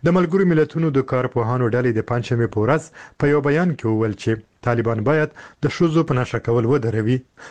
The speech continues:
له طالبانو یې وغوښتل چې خپله پریکړه ژر بیرته واخلي. د امریکا د بهرنیو چارو وزارت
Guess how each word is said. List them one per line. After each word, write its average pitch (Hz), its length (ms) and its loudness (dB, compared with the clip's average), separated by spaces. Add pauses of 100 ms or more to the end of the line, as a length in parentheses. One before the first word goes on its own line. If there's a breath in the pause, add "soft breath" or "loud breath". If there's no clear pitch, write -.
(160 loud breath)
له 156 180 0
طالبانو 156 340 0
یې 151 80 2
وغوښتل 147 480 0
چې 135 220 -2
خپله 120 300 -2
پریکړه 123 300 0 (120)
ژر 117 260 -2
بیرته 113 320 -2
واخلي. 123 340 0 (500)
د 143 80 2
امریکا 151 380 0
د 147 100 -2
بهرنیو 139 420 0
چارو 139 280 0
وزارت 123 360 -2